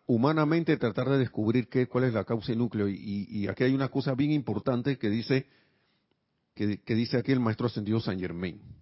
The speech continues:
¿Sí? Porque uno puede quedarse enredado en las patas de los caballos. Yo les pongo un ejemplo de cosas que a mí me pasaron. Porque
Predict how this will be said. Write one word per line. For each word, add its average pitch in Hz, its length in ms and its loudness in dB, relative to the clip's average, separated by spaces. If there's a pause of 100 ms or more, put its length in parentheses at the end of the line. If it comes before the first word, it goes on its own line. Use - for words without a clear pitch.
(1040)
¿Sí? 139 260 2 (580)
Porque 110 220 0
uno 143 140 4
puede 147 220 6
quedarse 127 340 2
enredado 127 400 4
en 135 60 2
las 113 100 0
patas 131 240 0
de 113 80 2
los - 60 -8
caballos. 90 560 -4 (1120)
Yo 117 140 4
les 160 80 6
pongo 160 180 2
un 160 120 2
ejemplo 156 380 4
de 113 60 6
cosas 139 260 0
que 120 100 -2
a - 20 0
mí 117 120 0
me 131 120 2
pasaron. 80 500 -4 (720)
Porque 110 560 0